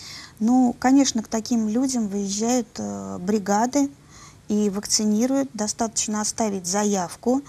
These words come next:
а, в поликлиническом отделении, где вы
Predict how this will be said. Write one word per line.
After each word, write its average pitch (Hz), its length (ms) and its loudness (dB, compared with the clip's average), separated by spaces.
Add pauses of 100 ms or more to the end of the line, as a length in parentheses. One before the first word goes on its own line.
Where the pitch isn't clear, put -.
(300)
а, 190 760 -6
в - 120 -18
поликлиническом 233 760 0
отделении, 208 640 0
где 196 260 -2
вы 202 220 -2